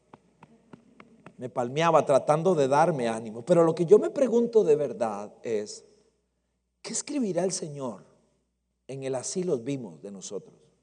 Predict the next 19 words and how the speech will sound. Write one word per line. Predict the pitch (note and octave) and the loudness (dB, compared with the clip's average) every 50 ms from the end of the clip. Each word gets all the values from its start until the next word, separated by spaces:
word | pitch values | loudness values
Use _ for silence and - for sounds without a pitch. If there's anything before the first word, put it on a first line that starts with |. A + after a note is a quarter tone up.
| _ _ _ _ _ _ _ _ _ _ _ _ _ _ _ _ _ _ _ _ _ _ _ _ _ _ _ _ _ _ _ _ _ _ - | _ _ _ _ _ _ _ _ _ _ _ _ _ _ _ _ _ _ _ _ _ _ _ _ _ _ _ _ _ _ _ _ _ _ -16
Así | - - - B3 | -12 -8 -2 2
los | B3+ G#3+ D#3 | 2 4 6
vimos. | E3 F#3+ F3 D3+ G#2+ - - - - - - _ _ _ _ _ _ _ _ _ _ | 6 6 4 4 -2 -8 -12 -18 -20 -20 -20 _ _ _ _ _ _ _ _ _ _
¿Qué | - A3 | -8 -6
escribirá | - - - B3 C4+ G3+ C#3+ B2+ B2+ B2 - - - | -6 -6 -4 -4 -4 -2 0 0 2 0 0 -2 -6
ahí? | - - - - _ _ _ _ _ _ _ _ _ _ _ _ _ _ _ _ _ _ _ _ _ _ _ _ _ _ _ _ _ - | -12 -16 -20 -20 _ _ _ _ _ _ _ _ _ _ _ _ _ _ _ _ _ _ _ _ _ _ _ _ _ _ _ _ _ 6
¿Qué | - B3+ | 8 8
escribirá | A#3+ - D#4+ D#4 D4+ B3+ A3+ A#3 C4 C#4 | 8 8 8 8 10 12 12 12 12 10
acerca | - - D4+ D4 B3 G#3+ - A#3 G#3+ | 10 10 10 10 10 8 8 8 10
de | G3+ G#3 G3 | 10 10 10
nuestra | G3+ G#3 G3+ F#3 - - - G3+ G3 | 10 10 8 8 6 6 8 10 10
labor | G3 G3 F#3 F3+ F#3+ A3 C4 D4+ D#4+ E4 E4 | 12 10 10 12 12 12 12 12 12 12 12
en | D4 C4 A#3+ | 12 10 10
el | A3+ A3 G#3 - - | 10 8 8 6 2
tiempo | A3+ B3 C4+ C#4+ D4+ D#4+ D#4+ D4+ - - E4+ E4+ E4+ D#4+ D4 - - - - - - _ _ _ | 4 8 10 10 10 10 8 4 4 8 10 10 10 10 8 6 2 -8 -18 -20 -20 _ _ _
que | - B3+ B3+ A#3 | 8 10 10 10
nos | A3 G3+ F3 - - - - | 10 8 6 4 2 4 8
toca | - F3 - - - G3+ D#3 | 10 10 10 10 8 4 2
jugar? | C3 D#3 D#3 C3 C3 C#3+ A#2 G2 - - | 2 0 0 2 4 4 4 2 -2 -10